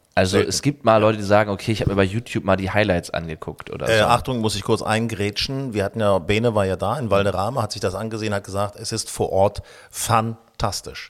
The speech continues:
Speaker 1: Ja, das
Speaker 2: Es
Speaker 1: ist
Speaker 2: ist vor Ort mega.
Speaker 1: Das kann
Speaker 2: Ja?
Speaker 1: ein total cooles Event sein, klar. Nur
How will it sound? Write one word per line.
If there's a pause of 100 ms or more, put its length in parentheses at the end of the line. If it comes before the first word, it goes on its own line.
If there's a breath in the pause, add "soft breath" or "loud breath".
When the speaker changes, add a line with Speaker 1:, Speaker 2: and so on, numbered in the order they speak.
(120)
Speaker 1:
Ja,
das
Speaker 2:
Es
Speaker 1:
ist
Speaker 2:
ist
vor
Ort (160)
mega. (220)
Speaker 1:
Das
kann
Speaker 2:
Ja?
Speaker 1:
ein
total
cooles
Event
sein,
klar. (280 loud breath)
Nur